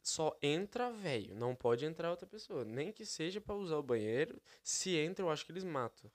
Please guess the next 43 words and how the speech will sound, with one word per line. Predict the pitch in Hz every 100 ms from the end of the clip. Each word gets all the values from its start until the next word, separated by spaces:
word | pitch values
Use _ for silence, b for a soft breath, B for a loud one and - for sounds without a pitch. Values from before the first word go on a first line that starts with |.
| -
Realmente, | 139 160 139 156 - 165
eles | 143 147 139
matam. | 127 110 117 - - _ b b b
Ou | 151
eles | 170 147
jogam | 143 160 170 160 147 139 127
uma, | 123 123 127 -
um | 139
mana | 139 131 151 180
de | 165
poder | - 143 135 123 151
que | -
tu | -
se | - 165
torna | - 151 160 185
um | 147
velho. | 117 101 101 - _ _ _ _ _ _
Caralho, | 107 113 107 110 143 131
isso | 147 -
dá | 139
pra | 139
fazer | - 143
um | 147
filme | - 151 143 156
foda, | - 151 127 110
gente. | 95 92 -
Eu |
tô | - 135
criando | - 135 143
um | 151
roteiro | 143 - 123 131
aqui | 123 117
pra | 117
vocês. | 110 110 - 147 190 123 - b b b
Se | -
um | 135
dia | 127
vocês | 147 143 131 127
virarem | 120 120 127 123 113 b b -
s-, | - - - -
grandes | 147 139 160 185 170
cinemástricos, | - 170 156 143 139 165 - 123 - 101 - -
cinesmástricos, | - - 156 131 117 123 180 - - - 110